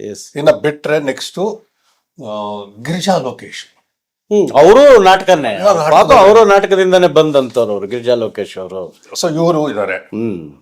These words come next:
Speaker 2: ಇವರೆಲ್ಲ ರಾಜ್ಕುಮಾರ್ ಪ್ರಶಸ್ತಿಗೆ
Speaker 1: ಅರ್ಹತೆ ಇರೋರು,
Speaker 2: ಯೋಗ್ಯ
Speaker 1: ಅರ್ಹತೆ
Speaker 2: ಆದ
Speaker 1: ಇರೋರು.
Speaker 2: ವ್ಯಕ್ತಿಗಳು.
Speaker 1: ಎಸ್, ಎಸ್, ಎಸ್.
Speaker 2: ಇನ್ನ ಬಿಟ್ರೆ ನೆಕ್ಸ್ಟ್ ಅಶೋಕ್.
Speaker 1: ನಟ ಅಶೋಕ್
Speaker 2: ನಟ
Speaker 1: ಅವರು.
Speaker 2: ಅಶೋಕ್.
Speaker 1: ಎಸ್, ಅವರು ತುಂಬಾ ಹಿರಿಯರು ಸರ್, ಅವರು ತುಂಬಾ ಹಿರಿಯ
Speaker 2: ತುಂಬಾ
Speaker 1: ಕಲಾವಿದರು.
Speaker 2: ಹಿರಿಯರು.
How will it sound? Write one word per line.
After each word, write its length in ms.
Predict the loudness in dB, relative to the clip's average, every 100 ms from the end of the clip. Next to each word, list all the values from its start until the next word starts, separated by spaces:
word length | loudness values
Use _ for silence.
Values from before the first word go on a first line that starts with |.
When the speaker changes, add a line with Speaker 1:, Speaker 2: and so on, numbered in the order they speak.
| _
Speaker 2:
ಇವರೆಲ್ಲ 500 | -6 0 0 4 4
ರಾಜ್ಕುಮಾರ್ 580 | 4 2 -4 0 2 2
ಪ್ರಶಸ್ತಿಗೆ 840 | -4 -10 -12 -14 -14 -14 _ _ _ _ _ _ 0
Speaker 1:
ಅರ್ಹತೆ 420 | 4 4 4 4
ಇರೋರು, 280 | 6 6 4
Speaker 2:
ಯೋಗ್ಯ 280 | 0 -2 2
Speaker 1:
ಅರ್ಹತೆ 300 | 4 4 4
Speaker 2:
ಆದ 60 |
Speaker 1:
ಇರೋರು. 240 | 4 2 0
Speaker 2:
ವ್ಯಕ್ತಿಗಳು. 380 | -4 -6 -4
Speaker 1:
ಎಸ್, 260 | -4 -6 -10
ಎಸ್, 280 | -12 -12 -16
ಎಸ್. 300 | -20 -14 -6
Speaker 2:
ಇನ್ನ 160 | 0
ಬಿಟ್ರೆ 420 | 0 0 -4 -2 -2
ನೆಕ್ಸ್ಟ್ 380 | -4 -10 -10 -12 -6
ಅಶೋಕ್. 560 | -4 -2 -2 -2 -8 _ _ _ _ _ _ _ _ _ _ _ _ -4
Speaker 1:
ನಟ 200 | 0 4
ಅಶೋಕ್ 440 | 6 6 4 2
Speaker 2:
ನಟ 60 | 4
Speaker 1:
ಅವರು. 160 | 2
Speaker 2:
ಅಶೋಕ್. 300 | 2 -2 -4
Speaker 1:
ಎಸ್, 300 | 0 0 0
ಅವರು 420 | 2 4 6 6 4
ತುಂಬಾ 300 | 2 2 2
ಹಿರಿಯರು 360 | 2 -2 -4
ಸರ್, 200 | -6 -6
ಅವರು 260 | -2 0 -2
ತುಂಬಾ 280 | -4 -4 -4
ಹಿರಿಯ 180 | -2
Speaker 2:
ತುಂಬಾ 160 | -6 0
Speaker 1:
ಕಲಾವಿದರು. 260 | 2 2 0
Speaker 2:
ಹಿರಿಯರು. 280 | -6 -10